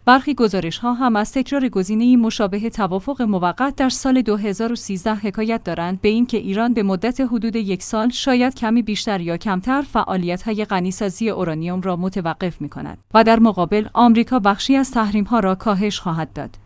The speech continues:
حامیان این طرح می‌گویند که در مقابل ایران حق طولانی مدت خود برای غنیسازی را حفظ می‌کند و می‌تواند ادعا کند که این حق اساسی را واگذار نکرده است.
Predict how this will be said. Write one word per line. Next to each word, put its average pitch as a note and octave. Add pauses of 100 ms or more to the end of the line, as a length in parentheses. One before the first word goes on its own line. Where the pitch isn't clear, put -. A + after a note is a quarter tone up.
حامیان C4+
این C4+
طرح A#3
می‌گویند G3+
که A3
در G3+
مقابل F#3
ایران G3+
حق A3+
طولانی G#3
مدت G#3
خود A#3+
برای B3
غنیسازی G#3
را A3
حفظ G#3+
می‌کند F#3
و G3
می‌تواند A3+
ادعا F3+
کند F#3
که A3+
این C4
حق A#3
اساسی B3
را A3+
واگذار F#3
نکرده G3
است. -